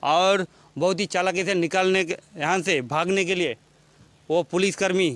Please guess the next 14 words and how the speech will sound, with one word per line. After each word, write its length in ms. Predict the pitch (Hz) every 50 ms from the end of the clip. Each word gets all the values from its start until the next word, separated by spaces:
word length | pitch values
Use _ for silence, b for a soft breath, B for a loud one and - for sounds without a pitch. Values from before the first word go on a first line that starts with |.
| 107 -
जो 100 | - 160 151
राधेश्याम 500 | 156 156 165 180 196 185 208 196 190 175
का 120 | 151 190
नाम 240 | 175 175 180 185 190
आ 80 | 185 180
रहा 120 | 175 190
है, 180 | 214 240 233 220
वो 260 | 196 151 139 175 196
भागने 320 | 156 165 160 160 175 180
में 100 | 185 196
कामयाब 380 | 190 - 165 175 190 208 214 185
हो 120 | 180 185
जाते 240 | 165 165 151 120 135
हैं। 120 | 117 104